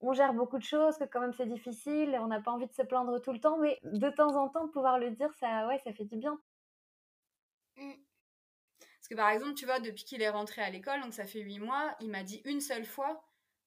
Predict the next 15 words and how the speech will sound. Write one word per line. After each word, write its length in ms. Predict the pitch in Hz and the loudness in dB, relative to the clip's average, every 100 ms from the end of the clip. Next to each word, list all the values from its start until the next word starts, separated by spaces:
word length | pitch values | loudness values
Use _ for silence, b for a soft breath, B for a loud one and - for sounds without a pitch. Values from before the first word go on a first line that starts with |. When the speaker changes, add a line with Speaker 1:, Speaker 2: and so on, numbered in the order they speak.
| - | -10
Speaker 3:
Maman, 280 | 202 214 269 | -6 -6 -6
j'ai 140 | 262 | -8
fait 180 | - 254 | -8 -8
une 160 | 240 | -6
interro 500 | 208 208 214 208 269 | -8 -6 -8 -4 -4
et 220 | 285 214 190 | -4 -4 -6
j'ai, 180 | 190 - | -12 -14
j'étais 360 | 190 196 208 | -14 -12 -10
mal 260 | 208 233 277 | -4 -4 -2
et, 460 | 208 185 175 180 _ _ _ _ _ _ | -6 -8 -12 -16 _ _ _ _ _ _
et 160 | 220 202 | -16 -12
j'ai 180 | 185 202 | -12 -10
pas 180 | 196 | -10
pu », 200 | 185 - | -10 -14
enfin, 220 | 214 175 | -10 -10